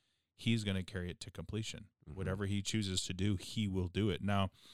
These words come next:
Speaker 1: you know, some may make the argument, and this kinda goes back into some things that we talked about in our previous podcast about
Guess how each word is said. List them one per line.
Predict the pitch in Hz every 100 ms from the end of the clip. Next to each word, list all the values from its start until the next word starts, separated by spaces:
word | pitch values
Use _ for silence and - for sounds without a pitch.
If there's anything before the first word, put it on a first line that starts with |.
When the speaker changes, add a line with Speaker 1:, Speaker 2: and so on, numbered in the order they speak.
| - - - _ 95
Speaker 1:
you |
know, | 92
some | - 101 98
may | 92 92 92
make | 98 92 -
the | 90
argument, | 90 87 90 87 85
and | 90
this | 92
kinda | - 98
goes | 87 90 85
back | 87 85
into | 90 85 85 87
some | - 90
things | 87 90
that | 87
we | 85
talked | - 90
about | 95 87
in |
our | 82
previous | - 95 87 85
podcast | - 90 87 95 87 -
about | 87 85 82